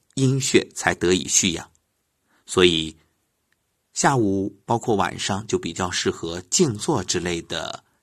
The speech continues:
养生法。当然，这一点啊，和现代所倡导的一些观念就不同。你看，现代总是在说下午，哎，四五点最适合，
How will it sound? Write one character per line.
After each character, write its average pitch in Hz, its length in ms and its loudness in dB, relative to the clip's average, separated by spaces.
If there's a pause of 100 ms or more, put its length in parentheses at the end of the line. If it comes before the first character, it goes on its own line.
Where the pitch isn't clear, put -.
(140)
养 80 260 0
生 90 260 -4
法。 - 240 -8 (960)
当 95 160 6
然， 90 180 0 (800)
这 170 120 12
一 123 100 12
点 90 240 2
啊， - 180 -10 (560)
和 95 220 0
现 107 380 2
代 87 280 2
所 82 220 -6
倡 87 320 -2
导 82 180 -4
的 82 120 -10
一 85 100 -8
些 82 480 -4 (320)
观 110 180 2
念 110 260 0 (160)
就 87 140 0
不 - 100 -4
同。 - 240 -8 (340)
你 104 100 -2
看， 120 160 -2 (260)
现 156 260 6
代 127 200 4
总 - 280 -6
是 95 140 -2
在 92 140 0
说 101 280 0 (480)
下 165 400 2
午， 92 320 0 (200)
哎， 156 180 -8
四 - 220 4
五 208 180 2
点 101 280 2
最 135 180 2
适 - 180 2
合， - 400 -8